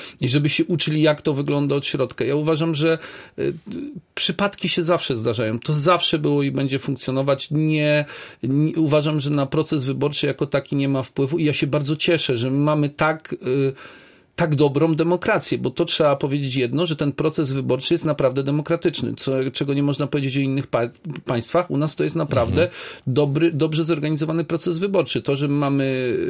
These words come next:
Speaker 1: y, tych mężów zaufania, którzy tam funkcjonują i są, to dla mnie to jest świetna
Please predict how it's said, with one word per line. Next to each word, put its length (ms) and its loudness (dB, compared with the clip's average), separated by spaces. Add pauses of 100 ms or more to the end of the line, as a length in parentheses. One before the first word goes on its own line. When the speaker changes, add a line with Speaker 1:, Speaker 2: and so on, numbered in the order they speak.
Speaker 1:
y, 80 -8
tych 160 -4
mężów 340 0
zaufania, 580 0
którzy 260 -6
tam 180 -4
funkcjonują 640 -2
i 60 -2
są, 220 -2 (720)
to 100 -6
dla 400 0
mnie 320 0 (180)
to 80 0
jest 180 -2
świetna 920 0